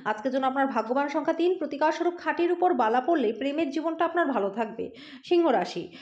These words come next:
শারীরিক লাভে, বিশেষ করে মানসিক দৃঢ়তার জন্য ধ্যান এবং যোগ শুরু করুন। আজ আপনার উচিত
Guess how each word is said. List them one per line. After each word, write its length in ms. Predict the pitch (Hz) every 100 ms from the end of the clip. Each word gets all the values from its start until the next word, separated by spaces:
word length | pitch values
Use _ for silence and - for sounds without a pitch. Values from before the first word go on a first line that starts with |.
| -
শারীরিক 520 | - 302 302 381 427 370
লাভে, 240 | 285 339
বিশেষ 320 | 294 285 302
করে 120 | 330
মানসিক 500 | 302 240 269 339 269
দৃঢ়তার 400 | 233 269 285 320
জন্য 220 | 330 339 269
ধ্যান 300 | 226 247 302
এবং 180 | 330
যোগ 200 | 233 240
শুরু 200 | 247 247
করুন। 280 | 180 170 170 - 330 294 -
আজ 240 | 254 302
আপনার 260 | 349 359 349
উচিত 220 | 349